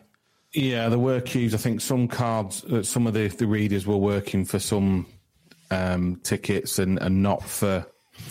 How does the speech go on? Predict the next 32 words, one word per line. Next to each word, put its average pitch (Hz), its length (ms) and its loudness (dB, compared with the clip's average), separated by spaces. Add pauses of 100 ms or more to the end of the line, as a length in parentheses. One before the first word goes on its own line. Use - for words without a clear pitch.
(240)
for - 140 -2
mobiles, 101 720 2
I 98 40 -2
think. 104 480 -2 (180)
Um, 92 560 2
so - 140 -2
hopefully 139 400 2
just 98 400 -4 (640)
first 98 300 0
day 92 140 0
teething 95 380 0
problems. 92 340 0
I 95 40 2
guess 101 280 -4
you, 98 260 0
you 107 100 -10
can 117 120 0
only 107 160 2
test - 360 -4
these 92 200 0
sort - 200 0
of - 80 -8
things 90 300 -2
so 95 220 0
much, 92 280 -2
can't 90 300 0
you? 92 200 0 (540)
And 95 180 0
then 92 160 2
you're 87 80 2
gonna 92 180 0
get 90 280 -4